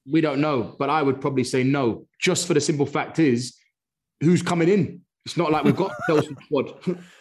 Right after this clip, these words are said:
Speaker 2: Yeah, all right, I get that. But
Speaker 1: <laughs> You know
Speaker 2: my
Speaker 1: what I mean? So it's
Speaker 2: Yeah.
Speaker 1: like, realistically,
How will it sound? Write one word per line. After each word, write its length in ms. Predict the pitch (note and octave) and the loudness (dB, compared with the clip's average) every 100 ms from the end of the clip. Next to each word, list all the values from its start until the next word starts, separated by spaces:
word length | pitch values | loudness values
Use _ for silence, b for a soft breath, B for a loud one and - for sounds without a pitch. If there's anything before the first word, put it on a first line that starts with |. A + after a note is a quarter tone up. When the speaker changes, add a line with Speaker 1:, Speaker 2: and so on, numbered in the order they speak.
| _ | _
Speaker 2:
Yeah, 380 | C#3+ C#3 C#3+ C3 | -2 0 0 0
all 140 | B2+ G2+ | 0 0
right, 240 | G2 A#2 | -2 -2
I 40 | |
get 200 | D3 D3+ | -2 -2
that. 180 | D3 D#3+ B B C3 | -2 -4 B B -6
But 100 | E3 | -4
Speaker 1:
<laughs> 60 | D3+ | 0
You 80 | D#3 | 2
know 60 | |
Speaker 2:
my 60 | G#3 - | 2 2
Speaker 1:
what 80 | F#3 | 2
I 40 | G3+ | 2
mean? 180 | G3+ | 0
So 160 | D#3 F3+ | 0 0
it's 180 | E3+ E3+ | 0 0
Speaker 2:
Yeah. 120 | F#3 E3 | 0 0
Speaker 1:
like, 160 | D#3+ - | -2 -2
realistically, 580 | F3+ G3+ - D#3+ D3+ - | 0 0 -2 -4 -4 -4